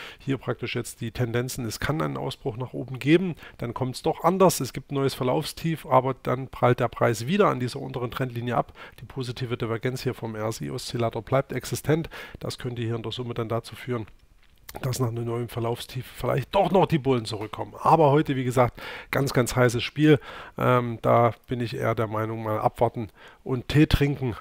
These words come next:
und die Bewegungen in aller Ruhe am morgigen Tag auswerten, ob es hier zum Ausbruch kommt oder nicht.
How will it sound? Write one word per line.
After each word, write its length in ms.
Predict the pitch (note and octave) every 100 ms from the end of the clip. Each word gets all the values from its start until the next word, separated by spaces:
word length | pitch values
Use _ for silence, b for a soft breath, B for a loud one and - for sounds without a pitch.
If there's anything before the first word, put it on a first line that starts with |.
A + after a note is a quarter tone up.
| -
und 260 | - C3+ B2
die 140 | A#2+
Bewegungen 680 | A2 A2+ C3+ C3 B2+ A#2+ A#2
in 40 |
aller 200 | A2+ C3
Ruhe 320 | B2 A2+ B2+ A#2+
am 100 | A#2
morgigen 460 | A#2 A#2+ A2+ A2+
Tag 200 | G#2 A2
auswerten, 540 | A#2+ C#3+ - B2 B2 B2
ob 220 | C3+ -
es 140 | -
hier 100 | B2+
zum 180 | - B2
Ausbruch 460 | A#2 B2 - A2+ -
kommt 200 | B2 A#2+
oder 160 | A#2
nicht. 240 | C#3 D#3+